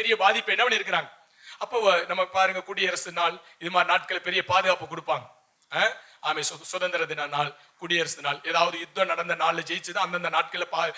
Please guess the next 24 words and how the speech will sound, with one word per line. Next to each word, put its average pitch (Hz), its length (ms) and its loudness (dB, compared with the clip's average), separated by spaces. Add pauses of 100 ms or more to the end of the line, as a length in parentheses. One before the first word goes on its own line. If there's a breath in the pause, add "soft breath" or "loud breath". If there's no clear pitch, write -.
(180 loud breath)
பெரிய 208 280 -2
பலத்த 214 340 0
பாதுகாப்பு 175 420 -2
கொடுக்கும். 139 240 -12 (140)
அப்படி - 340 -4
ஐம்பது 247 500 -2
ஆண்டுகளுக்கு 247 640 -4
முன்பதாக 202 560 2
அந்த 208 220 2
விசேஷித்த 214 720 0
நாள்ல 208 400 4 (200 loud breath)
இவ்வளவு 269 320 0
பெரிய 240 240 0
பாதிப்பை 202 460 0
கடந்த 208 280 0
நாட்கள்ல 220 400 2
கொடுத்திருக்கும் 202 500 -8
போது 208 220 0 (180 loud breath)
இதே 247 360 2
போல 285 320 8
இப்படி 233 240 -6
ஒரு 220 120 2
பாதிப்பு 240 460 0
வரும்னு 226 240 0